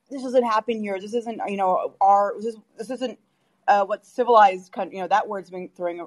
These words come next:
uh, been thrown around a lot too, right? About civilization, civilized, et cetera. Um, I do wanna mention that one of my favorite instances of this kind of hypocrisy, which I thought was just absolutely beautiful, was, um,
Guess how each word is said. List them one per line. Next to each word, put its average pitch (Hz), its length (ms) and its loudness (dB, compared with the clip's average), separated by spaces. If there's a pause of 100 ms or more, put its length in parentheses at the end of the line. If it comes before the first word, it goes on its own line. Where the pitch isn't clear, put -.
uh, 165 160 0
been 170 180 -8
thrown 180 240 0
around 165 300 -4
a 160 40 -2
lot 160 300 0
too, 185 180 -10
right? 160 200 -2
About 147 260 -4
civilization, 165 680 -6
civilized, 160 500 -2
et - 100 -20
cetera. 160 400 0 (400)
Um, 185 400 6
I 220 120 2
do 277 100 -4
wanna 302 140 0
mention 226 280 -8
that 190 100 -4
one 196 100 -2
of 190 40 -10
my 185 100 -4
favorite 208 360 -10
instances 175 760 -6 (440)
of 185 180 4
this 185 160 -6
kind 180 220 0
of 180 80 -8
hypocrisy, 170 640 0
which 160 140 -8
I 165 80 0
thought 165 160 0
was 160 120 -6
just 160 220 -14
absolutely 165 360 -2
beautiful, 165 440 -4
was, 156 400 -4
um, 156 400 0